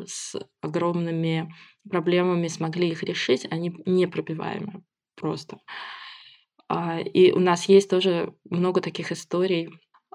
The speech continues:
э, как, ну, когда ты не веришь, что такое воз-, вообще возможно. М, Элизабет Муанги, победительница прошлого года, э, выросла в трущобах Найроби, <laughs> самых ужасных трущобах мира.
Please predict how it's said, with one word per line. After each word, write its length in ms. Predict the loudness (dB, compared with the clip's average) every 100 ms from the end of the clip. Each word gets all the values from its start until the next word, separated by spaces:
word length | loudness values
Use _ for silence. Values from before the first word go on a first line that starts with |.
| -8
э, 100 | 0
как, 240 | 2 2 8
ну, 200 | 10 12
когда 240 | 10 8
ты 100 | 8
не 120 | 12
веришь, 220 | 12 12
что 140 | 8 -2
такое 240 | 0 0
воз-, 160 | 0 0
вообще 340 | 2 4 4 6
возможно. 1000 | 2 0 -2 0 0 -2 -4 -4 -8 -12 -14 -8
М, 460 | -8 -6 -8 -8 -4
Элизабет 680 | -4 -2 -4 -2 -4 -2
Муанги, 760 | -2 2 4 4 4 4 2 -4 _ _ -8
победительница 580 | -4 -4 -4 -6 -8 -6
прошлого 480 | -4 -2 -2 -2 0
года, 540 | 0 0 -2 -4 -6 -16 -20 _ _ _ _ _ _ _ _ 4
э, 100 | 6
выросла 580 | 12 12 10 4 0 0
в 100 | -2
трущобах 680 | -2 0 2 2 0 0
Найроби, 500 | 0 2 2 6 6
<laughs> 560 | 6 -2 -8 -20 _ _
самых 400 | -2 0 0 0
ужасных 380 | 2 2 2 0
трущобах 440 | 0 2 2 2
мира. 340 | 0 0 -2